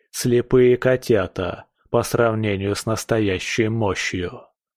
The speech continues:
«Ладно, ладно, я понял». Олегу не очень нравилось, когда у Влада включалась шарманка в духе:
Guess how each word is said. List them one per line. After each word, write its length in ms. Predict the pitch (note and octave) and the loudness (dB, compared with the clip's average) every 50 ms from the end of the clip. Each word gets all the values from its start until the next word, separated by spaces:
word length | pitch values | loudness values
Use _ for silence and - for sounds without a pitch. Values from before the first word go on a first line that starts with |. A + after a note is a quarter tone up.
| _ _ _ _ _ _ _ _ _ _ _ _ _ _ _ _ _ _ - | _ _ _ _ _ _ _ _ _ _ _ _ _ _ _ _ _ _ -10
«Ладно, 600 | G#2+ F#2+ F#2+ A2 C#3 D3+ D#3+ D#3+ C3 C#3 D3 C#3 | -8 -6 -4 -2 -2 -2 -2 -2 -2 -2 -2 0
ладно, 460 | C3+ B2 B2 B2 B2 B2 A2 A2+ A2+ | 0 2 2 2 0 0 -2 -2 -2
я 260 | A2+ A2 A2+ A2 A2 A2 | -2 0 2 0 0 0
понял». 640 | - - A2 G#2 F#2+ F2+ F2+ E2+ - - - _ _ _ _ _ _ _ _ _ _ _ _ _ _ _ _ _ _ - | 0 0 0 0 0 -2 -6 -10 -12 -14 -20 _ _ _ _ _ _ _ _ _ _ _ _ _ _ _ _ _ _ -6
Олегу 480 | A#2 G#2+ G#2 G2 A2 A2 A2 G#2+ A2+ | -4 -4 0 0 2 2 2 2 0
не 160 | A2+ A#2 C3 | 0 2 2
очень 340 | C#3+ C#3+ C3 - - - G#2+ | 2 2 2 0 -2 -4 -4
нравилось, 600 | G2+ G2+ A2+ C3 C#3 B2+ G#2+ G2 F#2+ F#2+ - - - | -4 -2 0 0 0 0 0 0 0 -2 -2 -4 -4
когда 340 | A2+ A2 G#2+ G#2+ G#2 G2+ F#2+ | -4 -4 -2 -2 -2 0 0
у 80 | F#2+ | 0
Влада 500 | F#2 F#2+ G#2 A#2 C3 A#2+ G2 F#2 F2+ F#2 | -2 0 0 0 0 0 -2 -2 -4 -4
включалась 640 | - - - A#2+ B2 B2 - - D3+ D3 D3 D3 C#3 - | -6 -6 -2 -2 -2 0 0 0 0 2 2 2 0 0
шарманка 680 | - - D3+ D3+ D3 D3 D3 C#3 A#2 G#2+ - A#2+ A#2 | -2 0 0 0 0 0 0 0 -2 -2 -2 -2 -2
в 80 | G#2+ G#2 | 0 0
духе: 540 | G#2+ A2+ A2 - - - G2+ G2 F#2+ F#2 | 0 0 0 0 -2 -2 -2 -2 -2 -4